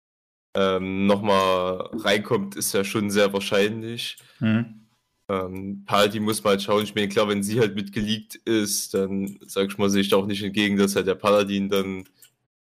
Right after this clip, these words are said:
Speaker 1: kommt. Also ich halte es schon für realistisch, dass die halt die alten Klassen nochmal reinbringen.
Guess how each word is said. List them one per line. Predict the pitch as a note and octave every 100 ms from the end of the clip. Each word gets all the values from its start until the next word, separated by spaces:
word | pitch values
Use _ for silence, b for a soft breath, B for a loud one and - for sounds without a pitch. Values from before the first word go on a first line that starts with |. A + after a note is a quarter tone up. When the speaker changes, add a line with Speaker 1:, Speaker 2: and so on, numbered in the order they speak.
| _ -
Speaker 1:
kommt. | G2 G2+ G#2 - b b b _ _ _ _ _ _ _ _ G2+
Also | F#2+
ich | G2
halte | A2+
es | A#2
schon | C3
für | B2 G#2+
realistisch, | G#2 A2+ A#2+ - A#2
dass | A2+ -
die | G#2+
halt | G2+
die | G2+ F#2
alten | G#2 A2+
Klassen | G2+ A2 - G#2+
nochmal | G2 G2
reinbringen. | F#2+ G2 G2+ G#3 G2+ G2+